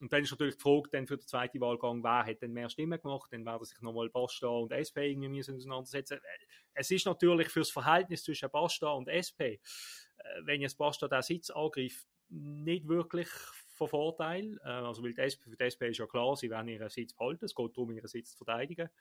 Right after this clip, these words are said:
vom Beat Jans. Wenn jetzt Bascha da angreift, das könnte auch noch zu gröberen Verwerfungen führen innerhalb vom linken Lager. Der Bürgerlichen nützt das per se nicht, weil ich glaube auch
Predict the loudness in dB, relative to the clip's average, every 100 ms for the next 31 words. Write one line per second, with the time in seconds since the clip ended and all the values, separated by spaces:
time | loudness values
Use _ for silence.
0 | -20 -20 _ _ -8 -2 0 2 0 -2
1 | -4 -8 -12 -14 -20 _ -12 -10 -2 2
2 | 2 2 2 4 4 0 -6 -6 -16 _
3 | _ _ _ _ _ _ -6 0 2 2
4 | 2 2 0 2 4 4 2 0 4 4
5 | 4 -2 -4 -2 0 0 0 -4 -4 -4
6 | -4 2 2 2 6 12 12 12 8 6
7 | 4 2 -2 2 4 6 6 4 2 -2
8 | 0 2 4 4 2 2 0 -2